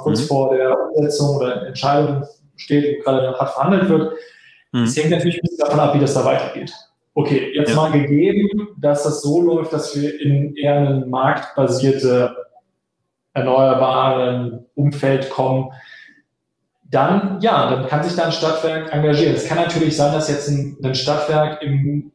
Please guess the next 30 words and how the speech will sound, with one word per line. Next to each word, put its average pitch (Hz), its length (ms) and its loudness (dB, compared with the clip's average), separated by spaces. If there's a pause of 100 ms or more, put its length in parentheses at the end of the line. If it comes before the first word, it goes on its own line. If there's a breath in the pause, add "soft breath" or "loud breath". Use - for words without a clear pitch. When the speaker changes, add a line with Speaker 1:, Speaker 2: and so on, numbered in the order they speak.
(100)
Speaker 1:
unmittelbaren 147 720 2
oder 139 160 2
weiteren 143 320 0
Umfeld 147 480 -2
auch - 120 -4
diese 139 200 -2
Anlagen 131 480 0
nicht - 280 -6
einsammeln 120 420 -4
kann. 117 280 -10 (320 loud breath)
Naja, 127 440 0
Speaker 2:
Mhm. 107 80 -6
Speaker 1:
dann 123 140 0
würde 143 140 4
ich - 120 -2
trotzdem 139 340 0
sagen, 151 480 2
es - 180 -12
hält 139 180 -4
ja 127 80 0
niemand 156 340 -2
ein - 60 -18
Stadtwerk 131 480 -2
davon 123 240 -6
ab, 131 260 -2
die 135 200 0
auch 113 160 -2
national 127 540 0
irgendwo 113 220 0
einzusammeln. 117 580 -6